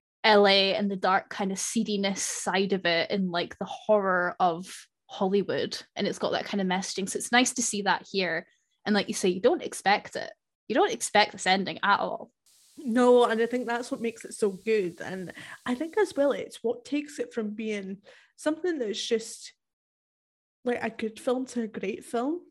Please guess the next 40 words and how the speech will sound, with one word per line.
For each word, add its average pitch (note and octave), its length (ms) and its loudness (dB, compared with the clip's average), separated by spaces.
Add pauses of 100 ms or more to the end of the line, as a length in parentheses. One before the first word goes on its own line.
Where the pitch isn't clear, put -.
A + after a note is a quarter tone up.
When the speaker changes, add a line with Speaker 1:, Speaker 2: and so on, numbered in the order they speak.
(320)
Speaker 2:
Just D#4+ 180 -2
this D#4+ 220 -2
one, A#3+ 320 -4
one C4+ 220 -2
little B3+ 180 -4
thing B3 200 -2
at B3 100 -6
the G3+ 120 -2
end. A#3 400 -8 (1000)
It B3 160 -6
takes B3 320 -8
it - 200 -2
from, G#3 560 -4 (1400)
like, G3+ 260 -8
good G#3+ 280 0
to G#3 100 -6
great. G3 500 -6 (180)
Um, G#3+ 280 0
so B3 200 -4
I, G#3+ 460 0 (180)
I G#3+ 140 -2
really F3+ 380 -2
love E3+ 260 -8
it. - 220 -10 (1900)
Speaker 1:
It - 60 -6
also F4 300 2
kind C#4 220 2
of A#3+ 60 -2
sets - 300 0
it - 80 -2
up A3+ 160 -4
a C4 60 2
little G3+ 240 0
bit F#3 160 -6
for F#3+ 420 -2
a G3 60 -12
sequel - 640 -6
if G3+ 200 -6
they F#3 100 2
wanted. F#3 460 -4